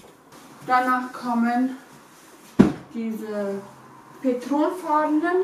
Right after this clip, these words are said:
Kissen. Die mache ich so ein bisschen dahinter.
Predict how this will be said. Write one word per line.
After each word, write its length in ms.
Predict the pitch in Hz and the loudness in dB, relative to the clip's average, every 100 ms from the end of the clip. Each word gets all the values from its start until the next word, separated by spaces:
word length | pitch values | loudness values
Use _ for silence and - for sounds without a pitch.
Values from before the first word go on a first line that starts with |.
| 370 | 0
Kissen. 340 | 359 359 339 403 - - - - - - - - - - - - - - - | -6 -8 -4 -6 -6 -14 -20 -20 -20 -20 -20 -20 -20 -20 -20 -20 -20 -20 -10
Die 60 | |
mache 220 | 240 233 233 | -4 -2 -2
ich 80 | 226 | -4
so 60 | |
ein 80 | 220 | -8
bisschen 320 | 247 - 226 | -10 -6 -4
dahinter. 560 | 214 214 269 277 330 | -2 0 2 2 0